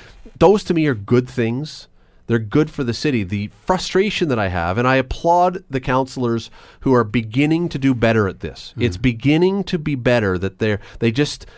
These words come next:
Speaker 1: decided on their own, "Let's name a park, a field after Melissa Tancredi, the soccer player."
Speaker 2: Mm-hmm.
Speaker 1: Great, perfect. That's
Speaker 2: Mm-hmm.
Speaker 1: exactly what we should be doing. But all, up until this point, Graham, it's always been, we're really fast to name something after politicians.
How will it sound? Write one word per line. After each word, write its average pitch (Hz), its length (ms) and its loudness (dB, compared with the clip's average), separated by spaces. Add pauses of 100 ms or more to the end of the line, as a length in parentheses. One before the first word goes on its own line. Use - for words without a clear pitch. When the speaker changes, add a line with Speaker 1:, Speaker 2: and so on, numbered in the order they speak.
Speaker 1:
decided 127 600 2 (640)
on 127 180 4
their 123 160 6
own, 127 300 4
"Let's 120 260 -2
name 143 180 2
a - 40 -2
park, 127 420 0
a 107 80 -6
field 135 300 0
after 120 240 2
Melissa 113 360 0
Tancredi, 110 480 -2
the 90 80 -6
soccer 147 360 2
player." 110 260 -2
Speaker 2:
Mm-hmm. 104 320 -6
Speaker 1:
Great, 226 360 0
perfect. 208 340 2
That's 151 180 0
Speaker 2:
Mm-hmm. 185 80 2
Speaker 1:
exactly 180 400 2
what 165 100 4
we 147 80 0
should 131 120 -6
be 123 80 -2
doing. 147 240 -2 (400)
But 147 180 2 (100)
all, 165 380 4
up 226 160 2
until 180 300 2
this 151 320 0
point, - 380 -6 (800)
Graham, 123 320 2
it's 123 160 -4
always 156 500 2
been, 131 420 0 (240)
we're 233 240 4
really 208 680 0
fast 143 480 0
to 113 80 -4
name 113 220 0
something 98 340 -2
after 92 240 -2
politicians. - 800 -4